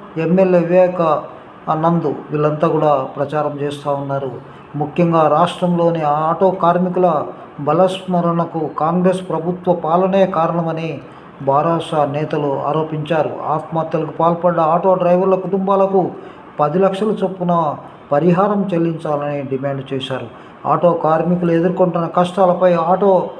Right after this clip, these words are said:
అన్నతో మాట ముచ్చట పేరుతో బారాస సోమవారం కార్యక్రమాన్ని చేపట్టింది.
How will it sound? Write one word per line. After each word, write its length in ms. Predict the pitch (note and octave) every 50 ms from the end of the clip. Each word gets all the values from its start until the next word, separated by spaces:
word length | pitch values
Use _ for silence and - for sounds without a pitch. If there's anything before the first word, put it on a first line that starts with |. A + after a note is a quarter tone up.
| - - - - - D#3+
అన్నతో 480 | D#3+ E3+ F3+ F3+ F#3 F3+ F#3 F#3 F3
మాట 380 | D3+ D3+ D3+ D#3+ F3 F3+ F3+ F#3 F3 D#3+ D#3 C#3+ B2+ - - - - - -
ముచ్చట 300 | E3 E3 - F3+ F3+ F3+ E3 D#3+ - E3
పేరుతో 520 | E3+ E3 E3+ E3+ E3+ D#3+ D3+ C#3+ C3 B2 - - - - - - - C#3+
బారాస 420 | C3+ C3 D3 D3+ E3 E3 E3 E3
సోమవారం 840 | D#3+ D3 D3+ - D3+ D#3 D#3+ D#3+ D#3+ D#3 D#3 D3+ D3+ D3+ C#3+ C#3 B2+ B2+ - - - - - -
కార్యక్రమాన్ని 680 | C#3 C3+ D3+ E3 E3 - - E3 D#3 D3+ D3+ D3 C#3+ C#3+ - E3+
చేపట్టింది. 540 | E3 E3 F3 D#3 - D3+ C#3 C3+ B2 G#2+